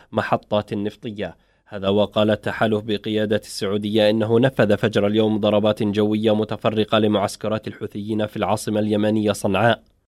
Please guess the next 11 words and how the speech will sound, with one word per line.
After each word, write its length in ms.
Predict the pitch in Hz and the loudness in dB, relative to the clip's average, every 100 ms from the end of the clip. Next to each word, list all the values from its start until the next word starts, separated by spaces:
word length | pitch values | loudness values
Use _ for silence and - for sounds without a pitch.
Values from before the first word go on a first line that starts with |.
| _ | _
عدد 360 | 110 120 120 123 | 0 2 4 4
من 280 | 123 120 120 | 4 4 4
أهالي 420 | 123 143 156 135 | 2 2 2 2
ضحايا 460 | 117 - 117 110 | 0 2 2 2
انفجار 500 | 110 107 107 110 110 | 2 -2 -2 0 0
مرفأ 360 | 107 107 123 101 | 0 0 -2 -2
بيروت 480 | 107 107 107 110 - | 0 0 0 -2 0
يعتصمون 600 | 104 107 104 117 110 110 | -2 -2 -8 -4 0 2
أمام 320 | 104 110 110 | 2 2 2
مقر 540 | 110 107 101 107 107 | 2 0 0 0 0
وزارة 400 | 107 104 110 107 | 0 0 0 0